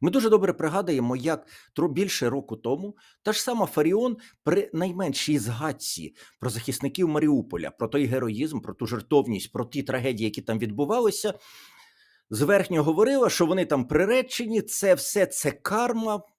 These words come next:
це тому, що там завод імені Ілліча називався, там все інше,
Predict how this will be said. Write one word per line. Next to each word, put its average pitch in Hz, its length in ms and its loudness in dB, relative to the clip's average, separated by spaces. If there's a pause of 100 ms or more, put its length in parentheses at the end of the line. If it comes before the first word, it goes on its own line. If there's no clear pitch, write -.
це 139 180 -2
тому, 208 460 -2
що 202 240 -4
там 160 300 -4 (260)
завод 160 380 2
імені 147 340 2
Ілліча 156 500 2
називався, 196 640 2
там 165 220 -2
все 147 240 0
інше, 214 640 0